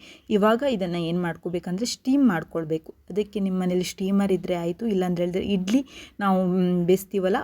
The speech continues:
ಆ ಇದ್ರೊಳಗಡೆ ಸ್ವಲ್ಪ ಬಾಳೆ ಎಲೆ ಅಥವಾ ಒಂದು ಪ್ಲೇಟಲ್ಲಿ ಬೇಕಾದ್ರೆ ಇಡ್ಬೋದು.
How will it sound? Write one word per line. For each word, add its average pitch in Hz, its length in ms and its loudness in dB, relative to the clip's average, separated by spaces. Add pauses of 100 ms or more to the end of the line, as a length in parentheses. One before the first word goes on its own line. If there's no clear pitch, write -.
ಆ 190 220 0
ಇದ್ರೊಳಗಡೆ 180 640 0
ಸ್ವಲ್ಪ 185 320 -4
ಬಾಳೆ 180 380 2
ಎಲೆ 180 140 0
ಅಥವಾ 175 220 -4
ಒಂದು 170 120 -2
ಪ್ಲೇಟಲ್ಲಿ 185 560 0
ಬೇಕಾದ್ರೆ 175 400 -2
ಇಡ್ಬೋದು. 170 420 -2